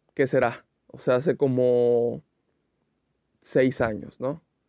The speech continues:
O ve-, va-, vamos a ver de qué año es la serie. La serie de Motel Bates. Ah,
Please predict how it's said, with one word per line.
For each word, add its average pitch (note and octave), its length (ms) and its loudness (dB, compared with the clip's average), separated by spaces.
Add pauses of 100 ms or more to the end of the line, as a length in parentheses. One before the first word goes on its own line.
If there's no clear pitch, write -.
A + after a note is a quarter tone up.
(340)
O B2 140 -2
ve-, B2 220 0
va-, F#3+ 240 0
vamos A3 240 2
a F#3 60 4
ver E3 180 4
de D3 180 0
qué D3 120 0
año D3+ 240 2
es C#3 160 2
la C#3 140 2
serie. C#3 380 -2 (2000)
La A#2 140 -2
serie C#3+ 640 2
de B2+ 180 -2
Motel C3 440 -2
Bates. - 640 -6 (1500)
Ah, - 600 -14